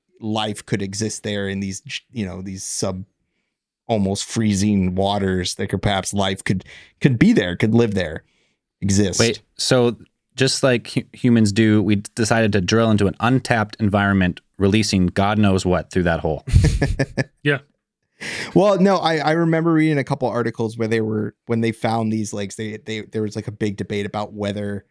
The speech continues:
Speaker 1: how to approach it, like, how to not affect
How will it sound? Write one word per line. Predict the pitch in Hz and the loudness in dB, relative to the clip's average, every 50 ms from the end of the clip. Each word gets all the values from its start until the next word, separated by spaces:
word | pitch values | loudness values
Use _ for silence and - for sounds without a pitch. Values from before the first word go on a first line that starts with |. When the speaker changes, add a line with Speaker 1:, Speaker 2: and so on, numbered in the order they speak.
| _ _ _ | _ _ _
Speaker 1:
how | - - 131 131 123 | -4 -4 -2 -2 -2
to | - 139 127 | 0 0 0
approach | 113 - - 117 110 120 - | 0 -2 -4 -4 -4 -2 -2
it, | 147 147 156 156 - _ _ | -2 -2 -2 -4 -8 _ _
like, | 113 110 - | -12 -12 -8
how | - 120 113 120 117 - | -6 -6 -6 -6 -6 -4
to | 123 113 107 | -4 -4 -4
not | 104 101 107 110 113 113 113 - _ _ _ _ _ _ _ _ _ _ _ | -4 -4 -4 -4 -4 -4 -6 -10 _ _ _ _ _ _ _ _ _ _ _
affect | 107 - - - - 113 110 - - - - - - - | -10 -10 -10 -6 -4 -2 -2 -2 -6 -10 -16 -18 -18 -20